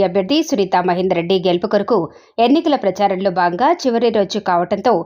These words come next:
టీపీసీసీ ఉపాధ్యక్షుడు మేడ్చల్ నియోజకవర్గం కాంగ్రెస్ పార్టీ ఇన్ఛార్జ్ తోటకూర వజ్రేష్ యాదవ్ ఆదేశానుసారంగా గట్కేసర్ మున్సిపల్ కాంగ్రెస్ పార్టీ అభ్యర్థి మామిళ్ళ ముత్యాల్ కుమార్ యాదవ్ ఆధ్వర్యంలో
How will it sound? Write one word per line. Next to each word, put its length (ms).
టీపీసీసీ 680
ఉపాధ్యక్షుడు 680
మేడ్చల్ 480
నియోజకవర్గం 500
కాంగ్రెస్ 440
పార్టీ 260
ఇన్ఛార్జ్ 460
తోటకూర 540
వజ్రేష్ 460
యాదవ్ 360
ఆదేశానుసారంగా 1040
గట్కేసర్ 540
మున్సిపల్ 380
కాంగ్రెస్ 380
పార్టీ 280
అభ్యర్థి 420
మామిళ్ళ 460
ముత్యాల్ 500
కుమార్ 320
యాదవ్ 360
ఆధ్వర్యంలో 680